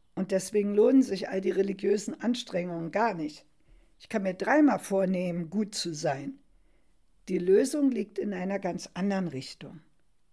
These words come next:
Das Gute, das aus unserem Herzensschatzkammer hervorkommen soll, muss da zuerst einmal hineinkommen.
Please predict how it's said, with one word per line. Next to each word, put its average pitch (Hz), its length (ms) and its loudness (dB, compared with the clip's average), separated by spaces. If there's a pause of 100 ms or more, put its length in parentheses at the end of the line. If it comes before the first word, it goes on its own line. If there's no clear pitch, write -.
(120)
Das - 280 -8
Gute, 269 680 2
das 180 240 -8
aus - 200 -10
unserem 202 380 -4
Herzensschatzkammer 220 1600 -8
hervorkommen 220 760 -8
soll, 208 360 -6 (340)
muss 226 380 0
da 185 440 -2
zuerst - 640 -4
einmal 165 300 -6
hineinkommen. 151 1080 -4